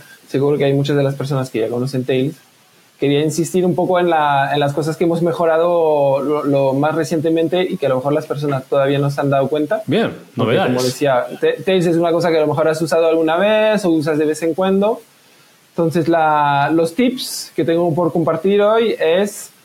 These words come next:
Speaker 1: que en el último año hemo-, hemos mejorado mucho el almacenamiento persistente,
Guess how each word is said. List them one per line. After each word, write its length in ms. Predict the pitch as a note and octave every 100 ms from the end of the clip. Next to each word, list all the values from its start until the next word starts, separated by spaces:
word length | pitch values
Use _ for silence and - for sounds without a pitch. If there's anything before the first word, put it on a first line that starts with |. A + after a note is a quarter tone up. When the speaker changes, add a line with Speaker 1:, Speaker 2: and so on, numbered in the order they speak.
| _ _ _ -
Speaker 1:
que 140 | D#3+
en 180 | E3 D#3+
el 140 | D#3+ D#3+
último 400 | D3 F3+ F3+ F3+
año 220 | F#3+ G3+
hemo-, 260 | F3+ D#3+ -
hemos 240 | D#3 D#3+
mejorado 460 | D3+ D#3 D#3+ D#3 D#3
mucho 320 | E3 E3+ F3
el 180 | D3+ C#3
almacenamiento 1000 | C3 B2+ B2+ - B2+ B2+ C#3 D3 C#3+ D#3
persistente, 1040 | E3+ E3 D#3+ - F#3+ G3 G3+ G#3 A3 C4+